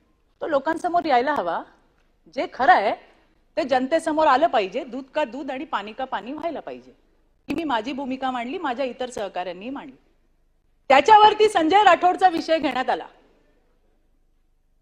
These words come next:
की संजय राठोडवरती चित्रा वाघ यांनी काय केलं होतं. अरे, मी केलं जे मला करायचं होतं,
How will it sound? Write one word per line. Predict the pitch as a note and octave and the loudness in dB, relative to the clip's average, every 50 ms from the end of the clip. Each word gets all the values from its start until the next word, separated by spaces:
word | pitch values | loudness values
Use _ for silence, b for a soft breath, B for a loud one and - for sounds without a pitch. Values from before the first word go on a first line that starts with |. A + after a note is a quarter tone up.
| _ _ _ _ _ | _ _ _ _ _
की | F#4+ G#4 | 4 6
संजय | G#4 F#4 E4 E4 D#4+ G#4 A4 A4+ | 8 8 6 8 10 10 10 10
राठोडवरती | A4+ G#4+ G4+ - G4 G#4 G#4 G#4 G4+ G4+ - - G4+ | 10 8 8 8 6 6 8 8 6 6 6 2 0
चित्रा | F#4+ - F#4+ - F#4+ G4 F#4+ | 0 0 -2 4 6 6 8
वाघ | F#4 F#4 F#4 F#4+ F#4+ D#4+ | 8 8 8 8 6 6
यांनी | F4+ F4+ F4 F#4 | 4 2 2 -2
काय | D4+ - - C#4 F#4 | -2 4 4 4 4
केलं | - - D4+ D4 C#4+ | 4 0 0 0 0
होतं. | C#4 A3+ - - G#3 F#3+ F3+ D#3+ - - _ _ _ | 0 0 -2 -4 -4 -4 -4 -6 -10 -16 _ _ _
अरे, | - - G4 | 0 0 2
मी | G4+ G#4+ | 2 0
केलं | G#4 G#4 F#4+ G4 A4 A4+ | 6 6 8 8 8 6
जे | - G#4 | 6 4
मला | F#4+ F#4 F4 F4 E4 | 2 4 4 4 4
करायचं | E4+ D#4+ D4 C#4+ C#4 - C4 A3+ | 4 4 4 4 2 2 -2 -4
होतं, | G3+ - F#3 E3 D3 | -4 -4 -8 -10 -10